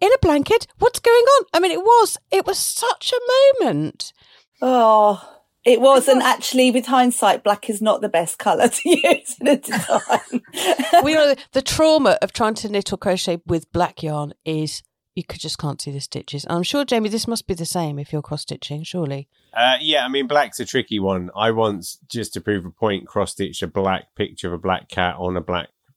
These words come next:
Speaker 3: piece of Aida and then vowed never ever to do that again, 'cause that was just bonkers. So,
Speaker 1: <laughs>
Speaker 3: but, like, I, you know, I, the, the freedom, I think the use of black, I mean, was that a deliberate decision? Was it honouring Frida?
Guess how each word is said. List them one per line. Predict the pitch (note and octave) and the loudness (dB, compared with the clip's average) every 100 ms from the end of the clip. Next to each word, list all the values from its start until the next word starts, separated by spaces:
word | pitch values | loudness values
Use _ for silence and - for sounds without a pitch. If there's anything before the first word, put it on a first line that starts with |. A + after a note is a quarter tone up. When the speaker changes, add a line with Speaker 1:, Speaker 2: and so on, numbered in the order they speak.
| _ | _
Speaker 3:
piece | - F#2+ - | -8 -8 -8
of | F2 D2+ _ - | -12 -14 _ -10
Aida | F2+ F#2 F#2 E2+ D#2+ - _ | -6 -4 -4 -4 -8 -10 _
and | - F2 | -12 -8
then | F2 E2+ E2+ E2 | -8 -8 -8 -6
vowed | F2 E2 E2 | -4 -4 -6
never | E2+ E2+ | -6 -6
ever | E2+ E2+ | -6 -8
to | F2+ | -12
do | F2 E2 | -10 -6
that | G2+ F2 | -6 -6
again, | E2 D2+ C#2 | -8 -12 -14
'cause | - | 0
that | B3+ - | 2 2
was | A#3+ | 2
just | B3+ - | 2 2
bonkers. | - - - - | 2 0 -2 0
So, | - - - - _ _ F4+ E4+ D4+ | -2 -2 -14 -20 _ _ -4 -4 -2
Speaker 1:
<laughs> | |
Speaker 3:
but, | F3+ F#3+ | 2 4
like, | G3 | 4
I, | E3+ G#3+ | 4 2
you | A3 D3+ F3+ | 2 -2 2
know, | C#3+ A2+ - | 4 2 0
I, | D3 F3 G#2+ - C#3 | -2 -2 -4 -16 -6
the, | C#3+ B2 | -2 -2
the | A#2+ B2 | -2 -2
freedom, | - F3 D#3+ A#2+ | 0 0 0 0
I | A#2 | 0
think | G3+ A#2 | 0 -2
the | A2+ | 0
use | A#2+ C#3 D#3 - | 2 4 4 2
of | F#2+ | 0
black, | G2 - | 0 0
I | |
mean, | G#2 A#2 | 2 2
was | B2 | 2
that | C3+ B2 | 2 2
a | A#2+ | 2
deliberate | B2 B2 B2 A2 A2 | 2 2 0 0 -2
decision? | G#2 G2 B2 G#2+ G#2+ G#2 G2 - A2+ | -2 -2 -2 -2 -4 -4 -8 -10 -8
Was | A#2 | -2
it | B2 A2 | -2 0
honouring | B2+ B2+ A#2+ A#2+ | 2 2 0 -2
Frida? | - B2 A#2 G#2+ A2+ G#2+ | -4 -2 -2 -2 -2 -4